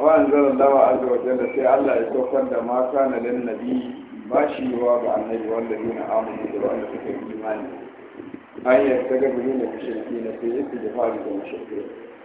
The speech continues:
Ba shi yiwa ga annabi ya yi istighfari ga mushrikai, kuma ba shi yiwa ga mu'minai su yi istighfari ga mushrikai. Don haka da annabi da mushrikai duk su bari. Walau kanu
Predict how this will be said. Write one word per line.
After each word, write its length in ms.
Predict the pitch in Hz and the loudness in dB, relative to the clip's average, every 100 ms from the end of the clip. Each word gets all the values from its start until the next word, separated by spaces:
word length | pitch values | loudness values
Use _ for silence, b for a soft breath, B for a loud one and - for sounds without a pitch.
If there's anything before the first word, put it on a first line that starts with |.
| - - - - - - - | -20 -20 -20 -20 -20 -8 6
Ba 240 | 151 147 | 8 8
shi 120 | - 151 | 8 6
yiwa 240 | 143 143 143 | 8 8 6
ga 140 | 123 | 4
annabi 320 | 120 135 135 127 | 4 2 2 2
ya 80 | |
yi 140 | 120 127 | 2 0
istighfari 500 | 127 117 113 127 120 | -4 -4 0 2 2
ga 160 | - 110 | 0 -6
mushrikai, 480 | 98 95 98 - 104 101 | -6 -8 -10 -6 -6 -6
kuma 220 | 127 131 | -4 -2
ba 240 | 127 160 165 | 4 6 6
shi 100 | 160 | 6
yiwa 380 | 151 143 143 143 | 4 6 6 4
ga 80 | 139 | 2
mu'minai 560 | 131 127 120 113 120 120 - - - - - - - - - - - - - - - | 0 0 -4 -4 -4 -4 -6 -16 -20 -20 -20 -20 -20 -20 -20 -20 -20 -20 -20 -20 -10
su 60 | 120 | 0
yi 120 | 117 | 0
istighfari 580 | 135 123 120 117 120 117 107 | 0 -4 -2 4 4 4 0
ga 80 | 104 | -4
mushrikai. 480 | 101 104 104 113 117 | -6 -6 -6 -4 2
Don 120 | 147 | 6
haka 220 | 160 156 | 6 4
da 180 | 135 123 | 4 4
annabi 340 | 127 143 160 151 | 4 4 4 4
da 80 | 131 | 2
mushrikai 500 | 127 131 131 143 143 | 2 2 4 6 6
duk 160 | 151 | 4
su 80 | 143 | 2
bari. 220 | 123 120 - - - - - - - - - - - - - - - - - - - - - - - - - - - - - - - - - - | 2 2 0 -8 -14 -20 -20 -20 -20 -20 -20 -20 -20 -20 -20 -20 -20 -20 -20 -20 -20 -20 -20 -20 -20 -20 -20 -20 -20 -20 -20 -20 -20 -20 -18 -4
Walau 320 | 120 147 151 | 2 6 6
kanu 340 | 160 160 160 | 10 12 12